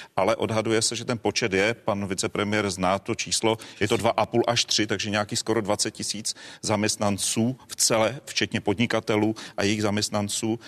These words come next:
na území Moravskoslezského kraje. A to je opravdu obrovské. Ta firma navíc, kdyby se zastavila úplně, tak si vůbec neumím představit, jaké náklady by to českého daňového poplatníka stálo, protože,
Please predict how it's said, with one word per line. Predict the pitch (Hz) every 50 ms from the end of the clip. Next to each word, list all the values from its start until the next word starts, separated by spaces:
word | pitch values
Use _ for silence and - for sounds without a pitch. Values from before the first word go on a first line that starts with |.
| - -
na | - 101 95 -
území | - 107 98 110 104 110
Moravskoslezského | 101 101 104 107 - - 107 - - 107 - - - 113 123
kraje. | - - 104 95 87 76 - - -
A | 104 101
to | - 127
je | - -
opravdu | 123 104 - 123 127 123 143
obrovské. | 135 131 151 156 - - - 90 82 - - - - -
Ta | - -
firma | - - 117 123 135 139
navíc, | 131 131 127 127 110
kdyby | 107 107 123 120
se | - 135
zastavila | 120 107 95 - - - 165 170 151 101 90 82 - _
úplně, | 117 113 107 - 170 190 175 131 85 85 - - - - -
tak | - - -
si | - -
vůbec | 110 113 139 123
neumím | 123 123 127 143 143
představit, | 139 - 120 110 - - 101 98 92 92 - -
jaké | 92 - - 127
náklady | 117 113 107 107 - 117 127 120 113
by | 101 113
to | - 120 - -
českého | - - - 110 - - 123
daňového | 113 113 107 113 117 120 113
poplatníka | - 107 - 107 110 107 - 123 117 - 135 135
stálo, | 131 - - 156 151 170 160 117 90
protože, | - 98 92 - - 98 87 107 107